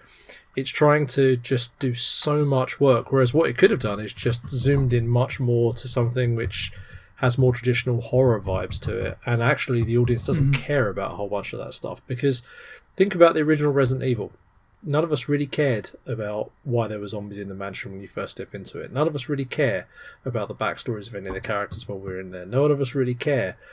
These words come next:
Speaker 1: about where the zombies are coming from or whatever else. All we care about is what's actually happening in front of us.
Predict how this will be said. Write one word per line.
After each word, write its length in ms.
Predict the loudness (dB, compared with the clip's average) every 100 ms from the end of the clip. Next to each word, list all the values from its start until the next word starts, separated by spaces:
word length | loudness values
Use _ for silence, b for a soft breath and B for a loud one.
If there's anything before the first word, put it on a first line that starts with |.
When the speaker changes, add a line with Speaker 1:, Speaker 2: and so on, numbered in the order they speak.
| B B
Speaker 1:
about 240 | -6 -4 -4
where 140 | -6
the 100 | -4
zombies 320 | -4 -4 -8
are 60 | -8
coming 300 | -8 -8 -10
from 260 | -10 -8
or 80 | -8
whatever 360 | -8 -8 -6 -8
else. 220 | -8 -4
All 160 | -2 0
we 180 | 2 0
care 300 | 2 2 2
about 320 | 0 -6 -6
is 120 | -6 -2
what's 280 | -2 -2
actually 240 | -4 -6 -6
happening 400 | -6 -6 -10 -10
in 60 |
front 240 | -6 -6 -6
of 100 | -10
us. 220 | -12